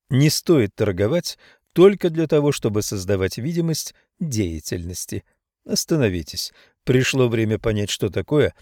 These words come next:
долгосрочный инвестор. Долгосрочный инвестор — это единственный вид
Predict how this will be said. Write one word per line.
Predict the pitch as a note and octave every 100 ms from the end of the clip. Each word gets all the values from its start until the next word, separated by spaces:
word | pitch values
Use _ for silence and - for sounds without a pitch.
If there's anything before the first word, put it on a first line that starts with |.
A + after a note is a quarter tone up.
| _ -
долгосрочный | B2 A#2 D#3 B2+ D3 - E3 D#3 - F#2+ F2
инвестор. | F2+ F#2+ - - - _ _ _ _ _ -
Долгосрочный | F2 B2 B2+ A2+ A2+ - F#3 F#3+ - D#2 - -
инвестор — | G2+ G#2 F2+ - - - _ - _ _
это | C#3+ C3+ C#3 -
единственный | G#2+ G#2 C#3 A2+ D3 B2+ - F#2 F#2 F2+
вид | A2 F#3+